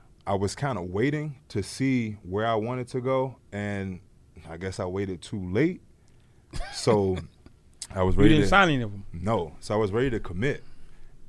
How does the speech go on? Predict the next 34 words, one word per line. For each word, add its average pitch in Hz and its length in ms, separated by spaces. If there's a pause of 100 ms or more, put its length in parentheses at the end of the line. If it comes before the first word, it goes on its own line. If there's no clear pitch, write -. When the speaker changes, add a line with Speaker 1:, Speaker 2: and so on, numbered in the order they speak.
(200)
Speaker 1:
I 92 80
was 95 180
like, 82 80
"All 85 120
right, 85 100
I 82 40
think 90 200
I'm 87 140
ready 87 160
to, 85 280
to - 180
make 87 200
this 82 100
decision." 92 400
Speaker 2:
What 139 120
was 135 80
you 131 40
gonna 135 140
pick? 127 240 (800)
Speaker 1:
I - 60
was 123 80
gonna 175 160
pick 117 140
Maryland. 107 360 (480)
Speaker 2:
And 127 80
then 127 80
what 131 100
happened 143 300
when 123 100
you 120 100
called 139 260
him? 107 100 (580)
Speaker 1:
Called, 165 500 (100)
uh, 117 460